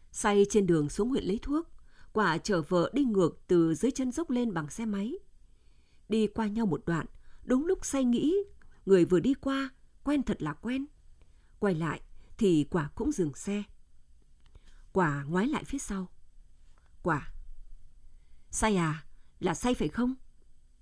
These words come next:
Say cũng run bần bật hai cái đầu gối y như bây giờ. Say bối rối không nói được, môi dính chặt. Quả dựng xe, đỡ vợ xuống,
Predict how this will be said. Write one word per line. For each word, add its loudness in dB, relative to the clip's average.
Say 6
cũng 2
run 6
bần 4
bật 0
hai -6
cái -2
đầu 2
gối 2
y 2
như -2
bây -2
giờ. -4
Say 2
bối 4
rối -2
không -2
nói 0
được, 4
môi 4
dính -2
chặt. -4
Quả 2
dựng -4
xe, -4
đỡ 0
vợ 2
xuống, -2